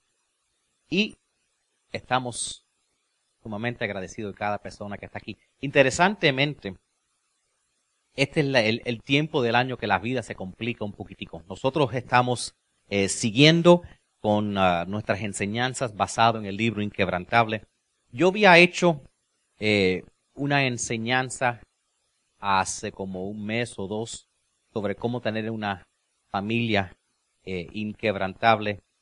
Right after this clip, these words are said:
pero voy a seguir, ah, con eso.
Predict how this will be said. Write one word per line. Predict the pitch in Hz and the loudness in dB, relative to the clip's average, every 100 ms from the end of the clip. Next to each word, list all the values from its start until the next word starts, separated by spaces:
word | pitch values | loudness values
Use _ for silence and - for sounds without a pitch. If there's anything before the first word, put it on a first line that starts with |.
| _ - | _ -2
pero | 104 98 95 90 | 2 4 2 -2
voy | 101 98 117 123 | -8 6 8 8
a | |
seguir, | 123 117 101 110 98 - _ _ _ _ | 4 0 -4 -6 -8 -14 _ _ _ _
ah, | 98 92 85 82 - _ | 0 2 2 -2 -8 _
con | - 104 | -10 -4
eso. | 101 - 101 | -4 -4 -8